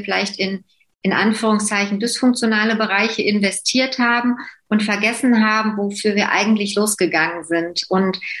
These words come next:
also mein, meine große Vision wäre ja, dass wir wieder eine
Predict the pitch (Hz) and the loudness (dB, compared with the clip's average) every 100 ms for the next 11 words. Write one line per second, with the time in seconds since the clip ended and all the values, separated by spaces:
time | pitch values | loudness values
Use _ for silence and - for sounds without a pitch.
0 | - _ 190 196 196 190 240 254 226 - | -16 _ -4 -2 0 2 2 2 2 2
1 | 202 220 240 233 226 - 220 240 233 208 | 2 4 4 4 2 2 2 2 0 2
2 | 208 202 220 220 202 202 202 190 190 - | 2 2 4 4 2 2 0 -2 -2 0
3 | 214 247 214 196 196 | 2 4 2 2 -2